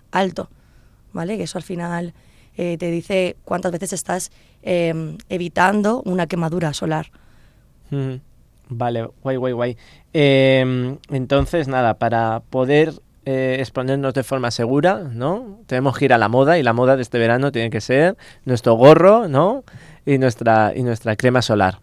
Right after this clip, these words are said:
Speaker 1: Eso siempre está a la moda.
Speaker 2: <laughs> Eh, hablabas de esta, de las cremas solares, ¿no? Del factor protector. Eh, muchas personas, yo el primero,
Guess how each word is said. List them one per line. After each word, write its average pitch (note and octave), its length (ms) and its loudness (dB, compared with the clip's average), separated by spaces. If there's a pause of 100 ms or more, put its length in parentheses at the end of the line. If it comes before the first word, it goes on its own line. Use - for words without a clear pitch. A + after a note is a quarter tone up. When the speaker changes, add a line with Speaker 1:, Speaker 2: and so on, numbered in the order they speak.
Speaker 1:
Eso - 180 -8
siempre E3+ 220 -6
está E3 160 -10
a D#3+ 40 -6
la D3 80 -10
moda. D3 200 -12
Speaker 2:
<laughs> D#3 100 4 (1120)
Eh, D#3 600 2
hablabas D3+ 400 -2
de G3 80 -6
esta, E3+ 720 -6
de C#3 340 -4
las B2 180 -2
cremas C#3 300 -6
solares, D3 540 -2
¿no? C#3+ 180 -8
Del A2 400 -8
factor A2+ 380 -6
protector. C#3 720 -4 (440)
Eh, C3 400 2
muchas D3 440 -4
personas, D#3+ 500 -2
yo A#2 100 2
el A#2 80 2
primero, C3 640 0